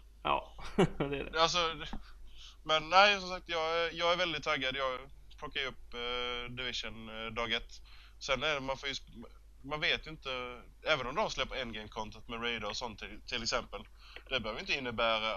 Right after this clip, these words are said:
Speaker 2: att det är något bra.
Speaker 1: Nej.
Speaker 2: Så att, eh, vi får se vad de gör.
Speaker 1: Mm.
Speaker 2: Eh, nu s-, skriver du, du medan överallt här.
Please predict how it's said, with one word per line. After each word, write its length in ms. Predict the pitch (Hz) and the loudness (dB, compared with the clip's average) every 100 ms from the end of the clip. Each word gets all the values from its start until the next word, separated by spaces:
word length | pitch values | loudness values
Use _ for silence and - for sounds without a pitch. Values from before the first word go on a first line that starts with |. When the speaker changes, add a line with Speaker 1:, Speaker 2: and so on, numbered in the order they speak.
| 107 | -2
Speaker 2:
att 100 | 117 | -2
det 80 | 117 | -4
är 80 | |
något 180 | 120 135 | -4 -8
bra. 260 | 196 104 - - - - - - - - - - - - | -4 -4 -6 -16 -16 -16 -16 -16 -18 -18 -20 -18 -20 -8
Speaker 1:
Nej. 200 | 131 123 - - - | 0 0 0 -8 -14
Speaker 2:
Så 160 | - | -6
att, 180 | 127 - | -6 -6
eh, 60 | 135 135 143 | -12 -12 -10
vi 80 | 151 | -10
får 60 | |
se 140 | - 147 | -6 -6
vad 120 | 117 | -6
de 120 | 135 | -8
gör. 120 | 151 139 - - - - - - | -8 -10 -16 -20 -20 -20 -14 -6
Speaker 1:
Mm. 260 | 131 113 110 - - - - - - - - | -4 -6 -10 -16 -18 -18 -18 -18 -18 -16 -2
Speaker 2:
Eh, 540 | 131 131 127 127 131 | 2 4 4 2 0
nu 100 | 135 | -4
s-, 140 | 139 - - | -8 -10 -10
skriver 360 | - 143 120 | -4 -2 -2
du, 320 | 123 120 120 117 - | -4 -6 -8 -12 -10
du 100 | 117 | -4
medan 320 | 117 113 107 | -2 -2 -2
överallt 400 | 123 120 120 117 | -2 0 2 2
här. 120 | 110 | 0